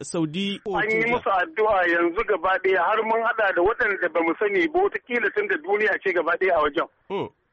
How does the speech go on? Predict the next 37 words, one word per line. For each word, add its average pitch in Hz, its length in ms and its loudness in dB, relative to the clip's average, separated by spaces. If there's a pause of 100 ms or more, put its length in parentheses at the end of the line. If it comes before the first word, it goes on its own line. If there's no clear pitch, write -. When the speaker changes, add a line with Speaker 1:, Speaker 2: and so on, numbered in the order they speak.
(260)
Speaker 1:
Me 226 160 4
za 311 140 2
ka 277 100 -2
ce 240 460 2
dangane 190 400 0
da 202 240 2
halarar 190 640 -2
jama'a, 156 640 -2 (100)
an 220 220 2
haɗu 214 240 -6
sosai 208 480 -4 (180)
kamar 165 220 -2
yadda 190 240 -2
aka 175 220 -8
saba 175 500 -2 (100)
kowace 208 300 -6
shekara? 196 400 -6 (300)
Speaker 2:
Ai, 214 180 2 (160)
an 220 240 2
haɗu, 208 240 0
mutane 208 480 0
za 226 100 4 (160)
su 226 80 -4
ga 214 140 2
haɗuwar 214 400 2
kamar 202 500 0
ba 190 120 -2
ta 170 180 -4
haɗu 202 240 -2
sosai 190 360 2
ba. 180 100 0 (100)
An 220 160 2
samu 185 240 0
jirgin 190 480 -2
ƙasa 208 240 0
mai 165 160 0
ɗaukar 208 340 0